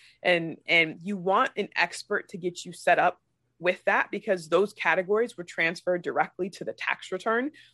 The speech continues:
My first few years in business, I didn't realize that. And, and I got a C P A to help me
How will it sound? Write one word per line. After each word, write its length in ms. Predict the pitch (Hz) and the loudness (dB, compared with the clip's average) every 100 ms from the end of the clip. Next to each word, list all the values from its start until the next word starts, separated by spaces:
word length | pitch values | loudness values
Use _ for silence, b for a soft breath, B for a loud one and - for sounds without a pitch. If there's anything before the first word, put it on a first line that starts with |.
| B 180 | B 2
My 180 | 214 | 2
first 320 | 254 220 220 - | 4 0 0 -2
few 120 | 208 | -2
years 260 | 196 196 185 | 0 0 -2
in 80 | |
business, 360 | 175 190 202 202 - | 0 0 -2 -10 0
I 140 | 165 | 2
didn't 260 | 214 196 - 160 | 4 2 -4 -2
realize 420 | 175 190 220 220 | 2 2 0 0
that. 280 | 233 262 - b b b - | 0 0 -4 b b b 0
And, 400 | 202 180 165 165 - | 4 4 4 -2 -2
and 120 | 214 | 2
I 60 | 202 | 4
got 200 | 214 277 | 4 2
a 80 | - | 0
C 200 | 220 214 | -6 -8
P 200 | 190 233 | 0 2
A 200 | 240 214 | 2 -2
to 120 | - | -4
help 160 | - | -4
me 160 | 185 | -4